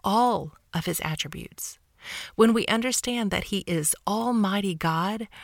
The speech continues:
ruler and governor of all things in heaven and on earth,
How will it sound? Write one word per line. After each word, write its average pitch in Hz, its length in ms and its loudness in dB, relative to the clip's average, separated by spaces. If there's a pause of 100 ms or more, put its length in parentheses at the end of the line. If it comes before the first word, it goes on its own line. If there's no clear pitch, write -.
(120)
ruler 226 760 2
and 165 300 2
governor 208 480 2
of - 320 -2
all 190 260 -2
things 190 480 0
in 165 180 0
heaven 226 540 0
and 196 300 2
on 170 220 -2
earth, 147 400 -4